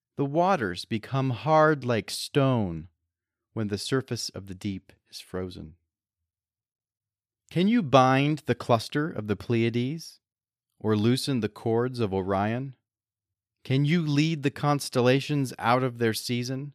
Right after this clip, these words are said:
Or can you guide the bear with her cubs? Do you know the laws of the heavens? Can you establish its dominion over the earth?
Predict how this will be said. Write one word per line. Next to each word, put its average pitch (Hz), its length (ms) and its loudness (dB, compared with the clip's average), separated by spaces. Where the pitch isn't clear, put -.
Or 135 120 -2
can 143 180 0
you 175 160 0
guide 135 400 2
the 127 80 0
bear 127 560 0
with 127 160 -12
her 123 100 -8
cubs? 135 640 -8
Do 143 80 -2
you 185 240 -2
know 151 440 2
the 135 140 -8
laws 123 680 -2
of 92 220 -12
the 90 60 -6
heavens? 120 680 -10
Can 101 220 -6
you 147 180 2
establish 131 680 -2
its 110 200 -10
dominion 117 480 -4
over 110 200 -6
the 101 160 -4
earth? 113 260 -4